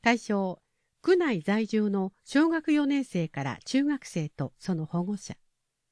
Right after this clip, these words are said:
定員、それぞれの日三組六名。申し込み多数の場合は抽選です。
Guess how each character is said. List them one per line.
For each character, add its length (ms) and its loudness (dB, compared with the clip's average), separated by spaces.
定 240 2
員、 380 0
そ 160 -2
れ 100 4
ぞ 140 2
れ 80 0
の 140 -4
日 340 -6
三 260 -2
組 440 -4
六 320 2
名。 420 -6
申 120 4
し 80 -8
込 120 -2
み 120 -4
多 140 -2
数 200 0
の 120 -2
場 140 -4
合 200 -4
は 160 -6
抽 160 -2
選 280 -6
で 140 -6
す。 180 -20